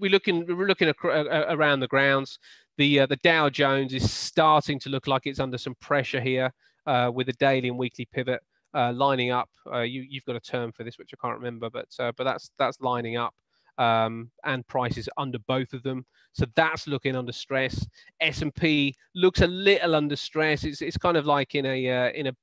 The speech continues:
bit of a holding pattern, but it's, um, it's, you know, it's, it's, it's not looking like it's gonna go through these, um, these all-time highs at this particular stage. Uh, is this an all-time high? It's pretty close. Not quite, not quite the all-time highs. It's got a little bit,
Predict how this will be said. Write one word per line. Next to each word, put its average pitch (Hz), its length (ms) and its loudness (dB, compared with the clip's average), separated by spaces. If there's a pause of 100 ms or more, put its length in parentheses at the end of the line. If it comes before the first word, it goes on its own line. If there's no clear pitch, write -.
bit 156 160 2
of 143 60 -2
a 139 80 0
holding 127 480 -2
pattern, 131 320 -4
but 131 120 -8
it's, - 220 -10
um, 127 280 -4
it's, - 180 -12 (480)
you 160 100 2
know, 147 120 4
it's, 151 240 -2
it's, - 360 -6
it's 175 220 -6
not 180 200 0
looking 165 260 -2
like 151 220 -2
it's 143 140 -8
gonna 143 200 -4
go 135 200 -4
through 131 300 -10
these, 123 260 -8
um, 123 200 -2
these 127 160 -10
all-time 123 480 -6
highs 135 500 -2 (360)
at 135 160 -2
this 143 140 -8
particular 127 460 -6
stage. 143 640 -2
Uh, 147 240 0
is 147 120 -8
this 185 140 -20
an 180 60 -14
all-time 190 420 -14
high? 190 220 -4
It's 185 120 -12
pretty 160 300 -14
close. - 580 -10 (1120)
Not 156 180 -8
quite, 110 260 -6 (140)
not 135 180 -8
quite 117 280 -6
the 123 100 -12
all-time 120 400 -10
highs. 120 260 -12
It's 131 100 -16
got 117 160 -6
a 131 40 -8
little 127 160 -8
bit, - 160 -10